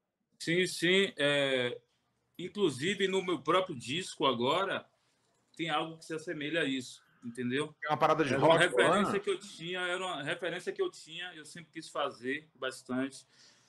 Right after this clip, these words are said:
Speaker 1: Vou deixar na interrogação ainda como vai ser e com quem vai ser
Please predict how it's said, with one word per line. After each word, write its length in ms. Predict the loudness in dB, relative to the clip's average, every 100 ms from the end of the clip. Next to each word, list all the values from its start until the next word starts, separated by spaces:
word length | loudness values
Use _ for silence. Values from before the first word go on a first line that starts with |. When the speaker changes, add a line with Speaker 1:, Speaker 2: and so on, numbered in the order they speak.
| -2
Speaker 1:
Vou 120 | 4
deixar 240 | 4 4
na 100 | 0
interrogação 640 | 2 4 4 2 0 -4 -2
ainda 320 | -4 -6 -8
como 280 | -4 -4 0
vai 120 | 0
ser 180 | 0 -2
e 160 | -2 -2
com 180 | -6
quem 220 | -4 -4 0
vai 160 | 0
ser 440 | 0 -2 -2 -2